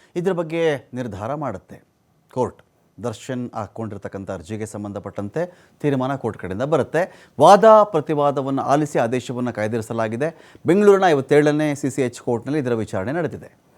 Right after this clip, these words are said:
ದರ್ಶನ್ ಪರ ವಕೀಲರು ವಾದ ಮಾಡ್ತಿರೋದು ಇಷ್ಟೇನೆ. ದರ್ಶನ್ ಇನ್ನೂ ಕೂಡ, ಈಗಲೂ ಕೂಡ ಕ್ವಾರಂಟೈನ್ನಲ್ಲಿಯೇ ಇದ್ದಾರೆ. ಪದೇ ಪದೇ ಕೋರ್ಟ್‌ಗೆ ಬರೋ ಹಾಗೆ ಮಾಡ್ತಾ ಇದ್ದಾರೆ ಇವರು. ಕ್ವಾರಂಟೈನಲ್ಲೇ ಇಟ್ಬಿಟ್ಟಿದ್ದಾರೆ ಅವ್ರನ್ನ. ನಾವು ಮತ್ತೆ ಮತ್ತೆ ಕೋರ್ಟ್‌ಗೆ ಬಂದು ಇದೆಲ್ಲವನ್ನು ಕೇಳ್ಕೊಳ್ತಾ, ಕೇಳ್ಕೊಳ್ಳೋ ಥರ ಮಾಡ್ತಾ ಇದ್ದಾರೆ.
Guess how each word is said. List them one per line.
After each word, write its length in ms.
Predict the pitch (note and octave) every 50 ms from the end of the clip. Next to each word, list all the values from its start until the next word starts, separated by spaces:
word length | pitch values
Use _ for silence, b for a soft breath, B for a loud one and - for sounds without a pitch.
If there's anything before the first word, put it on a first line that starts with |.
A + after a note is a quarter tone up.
| B B B B B B B -
ದರ್ಶನ್ 280 | A2 G#2+ - D#3+ D#3+ D#3
ಪರ 100 | E3+ D#3+
ವಕೀಲರು 340 | D#3 D3+ D3 - D#3 D#3+ D#3
ವಾದ 120 | D3+ D#3
ಮಾಡ್ತಿರೋದು 380 | D3+ D3+ C#3+ C#3 D3+ C#3+ C#3 B2+
ಇಷ್ಟೇನೆ. 420 | G#2+ - - A#2 C#3+ F#3 F3 C3+
ದರ್ಶನ್ 320 | C#3 C#3 - - F#3+ F3
ಇನ್ನೂ 300 | D#3 C#3 D#3+ F#3 G#3 G3
ಕೂಡ, 220 | F#3+ F3+ F3 E3+ F3
ಈಗಲೂ 440 | F3 E3+ C3+ C#3+ D#3+ D#3 D#3+ D3+ C#3+
ಕೂಡ 180 | D3 D3 D#3 F3+ G3+ G3+ B B B B -
ಕ್ವಾರಂಟೈನ್ನಲ್ಲಿಯೇ 840 | - C#3+ D#3+ E3+ F3 F3 D#3 D#3+ D3+ C#3 C#3+ C3 C3 C3 C3 B2 A#2
ಇದ್ದಾರೆ. 500 | G2 F#2 G#2+ G2+ G2 G2+ G#2 G#2 F2+ E2+
ಪದೇ 280 | - B2 C3+ F3+ F#3
ಪದೇ 240 | F3 F3+ D#3+ E3 D#3
ಕೋರ್ಟ್‌ಗೆ 400 | D3+ - C#3+ D3 D3 D3 C#3 C#3
ಬರೋ 260 | B2+ A#2+ B2 B2+ B2
ಹಾಗೆ 320 | A2 A2+ A2 G#2+ A#2 C#3+ C#3
ಮಾಡ್ತಾ 340 | A2+ G#2 G#2+ G#2+ A2 A#2+
ಇದ್ದಾರೆ 280 | A2 G2+ F#2 G2+ F#2+ F2+
ಇವರು. 500 | F2+ F2 F#2 G2 G2+ F2 D2+ - b b b b b b b b b
ಕ್ವಾರಂಟೈನಲ್ಲೇ 400 | A2 A#2+ B2 C3+ C3+ C#3+ D#3 D#3+
ಇಟ್ಬಿಟ್ಟಿದ್ದಾರೆ 480 | C#3 - C3+ C3 B2+ B2 A2+ A#2 G#2+
ಅವ್ರನ್ನ. 220 | G#2 F#2+ F#2 F#2+ F2+ F#2+ A#2 D3+ F3 E3+ B B B B -
ನಾವು 100 | C#3+ A#2+
ಮತ್ತೆ 300 | A#2+ C#3 - - - A3
ಮತ್ತೆ 280 | G3+ G3 F#3+ - G3 E3+
ಕೋರ್ಟ್‌ಗೆ 380 | - D3+ D3 C#3+ C#3 C#3 C#3+
ಬಂದು 200 | C3 C3+ C3+ C#3
ಇದೆಲ್ಲವನ್ನು 420 | C3+ A2+ A2+ A#2+ C3 C3+ C#3 C#3 C3+
ಕೇಳ್ಕೊಳ್ತಾ, 580 | - D3+ E3+ F3+ F3+ F3+ E3+ D3 - C#3 B2+
ಕೇಳ್ಕೊಳ್ಳೋ 420 | A#2 - D#3 D#3+ D#3+ - D#3 C#3 B2
ಥರ 160 | - C#3 C#3+
ಮಾಡ್ತಾ 360 | B2+ A2+ G#2+ G2+ - A2 G#2
ಇದ್ದಾರೆ. 580 | G2 F2 F2+ F2 F2 F2+ G2 G2 F#2+ D3 -